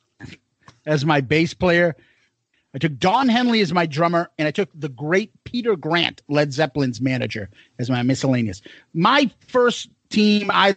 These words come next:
looked at it as, I want, uh, a bunch of Patriots, New England Patriots, versatile people. So obviously Coverdale can sing. With the exception of Page,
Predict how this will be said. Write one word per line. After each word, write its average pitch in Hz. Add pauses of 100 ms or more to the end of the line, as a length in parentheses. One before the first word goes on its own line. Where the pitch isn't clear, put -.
looked 185
at 175
it 170
as, 151 (300)
I 180
want, 175 (220)
uh, 147
a 143
bunch 175
of 156 (280)
Patriots, -
New 156
England 175
Patriots, 123
versatile 175
people. 120 (500)
So 175
obviously 190
Coverdale 170 (120)
can 143
sing. 214 (300)
With 151
the 160
exception 247
of 226
Page, 180